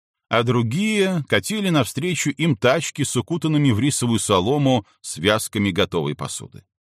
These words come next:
Можно ли было без волнения подъезжать к родине фарфора, о котором еще тысячу лет назад говорили: "Белизной подобен нефриту, тонкостью бумаге, блеском подобен зеркалу,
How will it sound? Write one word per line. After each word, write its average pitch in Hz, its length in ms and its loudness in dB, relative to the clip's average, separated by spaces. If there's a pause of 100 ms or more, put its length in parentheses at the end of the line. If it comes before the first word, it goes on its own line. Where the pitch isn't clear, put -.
(440)
Можно 165 440 4
ли 147 140 4
было 160 280 2
без 123 220 2
волнения 113 640 2
подъезжать 95 720 0
к - 80 -14
родине 113 380 2
фарфора, 101 640 0
о 82 40 0
котором 104 400 0
еще 92 360 0
тысячу 139 480 0
лет 113 240 4
назад 95 480 2
говорили: 90 640 2 (320)
"Белизной 113 720 2
подобен 123 460 2
нефриту, 147 640 -2 (280)
тонкостью 131 580 0
бумаге, 95 640 0 (260)
блеском 123 600 2
подобен 170 420 0
зеркалу, 110 680 -2